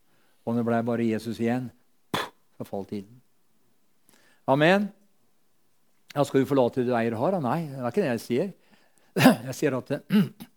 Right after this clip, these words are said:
<clears throat> du må, du, ditt hjerte, der hvor ditt hjerte er, vil din skatt være, vet du, eller, eh, nei, der hvor din, ja, er ikke det?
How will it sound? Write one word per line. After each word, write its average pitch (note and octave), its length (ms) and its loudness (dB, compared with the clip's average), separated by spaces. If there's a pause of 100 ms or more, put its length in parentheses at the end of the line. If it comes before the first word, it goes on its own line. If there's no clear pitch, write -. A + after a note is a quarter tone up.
(580)
<clears throat> - 880 -12
du C3+ 80 4
må, D3 240 4
du, C3+ 220 -10 (680)
ditt C#3 200 0
hjerte, F#3 440 4 (280)
der C3+ 120 2
hvor C3+ 80 -2
ditt C3 160 -4
hjerte D3+ 240 0
er, D3+ 120 2
vil C#3+ 100 0
din C3+ 80 -4
skatt - 260 -4
være, C3+ 220 2
vet C#3 140 -2
du, C3 40 0
eller, B2 320 -2 (480)
eh, B2+ 220 0 (100)
nei, D#3 160 8
der C3 160 0
hvor C#3 120 -4
din, C3 120 -6 (480)
ja, D3 120 2
er C#3+ 40 4
ikke C#3 160 0
det? E3+ 120 4